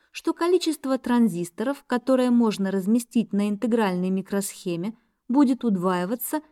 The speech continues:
каждые восемнадцать-двадцать четыре месяца. Это смелое положение стало известно под именем "Закона Мура", и очень быстро выяснилось, что оно оправдывается. Компьютеры становились все мощнее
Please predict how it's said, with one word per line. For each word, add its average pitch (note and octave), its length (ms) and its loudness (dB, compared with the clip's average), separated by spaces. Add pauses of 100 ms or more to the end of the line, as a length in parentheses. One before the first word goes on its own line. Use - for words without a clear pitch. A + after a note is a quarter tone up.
(180)
каждые D#4 500 2
восемнадцать-двадцать A3+ 1400 -2
четыре A3 380 -2
месяца. F#3 580 -2 (400)
Это F#3 200 -4
смелое F3 440 -2
положение F#3+ 680 -2 (240)
стало F4+ 400 2
известно D4 420 2
под G3+ 280 0
именем A#3+ 440 4
"Закона A3 600 0
Мура", G#3 460 4 (440)
и F#3+ 100 2
очень F#3 360 2
быстро F#3 360 -2
выяснилось, F3+ 640 2
что F#3 240 -6
оно G3 480 0 (280)
оправдывается. E3+ 960 -4 (680)
Компьютеры B3 560 4
становились B3 640 0
все - 220 -2
мощнее F#3+ 680 -4